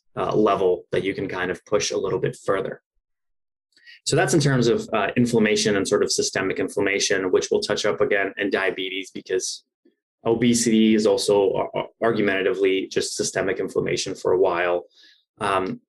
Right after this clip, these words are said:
but let's go to osteoporosis now. So osteoporosis is another thing. Bone health is something we care about, especially in the older population, um, bone mineral density. And we always come across this idea of calcium.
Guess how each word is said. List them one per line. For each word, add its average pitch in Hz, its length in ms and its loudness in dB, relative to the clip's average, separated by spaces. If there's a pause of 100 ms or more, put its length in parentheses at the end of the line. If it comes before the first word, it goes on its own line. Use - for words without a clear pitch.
(100)
but 107 420 -2
let's 127 240 0
go 117 200 2
to 110 280 0
osteoporosis - 920 0
now. - 200 -12 (880)
So 113 180 -2
osteoporosis 120 800 2
is 101 100 -2
another 104 260 2
thing. 104 220 0
Bone 104 260 2
health 104 220 0
is - 80 -4
something 101 240 0
we 98 80 2
care 98 220 0
about, 98 220 0
especially 101 360 -2
in 101 60 2
the 104 80 -2
older 104 240 4
population, 95 720 0 (460)
um, 95 320 -4
bone 107 320 2
mineral 107 320 4
density. 104 640 2 (340)
And 104 320 -2 (320)
we 135 280 4
always 117 340 4
come 104 180 0
across 98 360 -2
this 104 140 -8
idea 90 320 0
of 85 80 -6 (100)
calcium. 101 480 -4